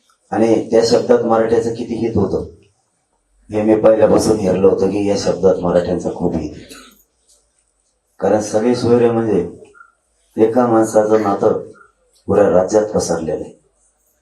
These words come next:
आणि सरकारला सुद्धा टेन्शनचा विषय होता, खूप टेन्शनचा विषय होता. पण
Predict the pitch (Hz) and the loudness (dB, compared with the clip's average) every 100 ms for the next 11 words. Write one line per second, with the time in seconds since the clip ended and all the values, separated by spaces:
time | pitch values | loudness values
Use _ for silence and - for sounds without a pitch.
0 | _ _ _ _ _ 104 107 104 - 110 | _ _ _ _ _ -4 -2 0 0 0
1 | - 127 127 123 113 117 - 107 104 101 | 4 4 4 2 0 0 2 0 0 -4
2 | 90 82 82 - - - - _ _ _ | -2 -2 -2 -6 -10 -14 -20 _ _ _
3 | _ _ _ _ _ _ - 127 131 117 | _ _ _ _ _ _ -2 -2 2 2
4 | 104 90 90 85 82 82 78 78 - - | 2 -2 -4 -2 -2 -2 -4 -6 -14 -20
5 | _ _ _ _ _ - - - - - | _ _ _ _ _ -14 -14 -16 -20 -20
6 | - - 104 95 85 | -2 0 0 -2 -8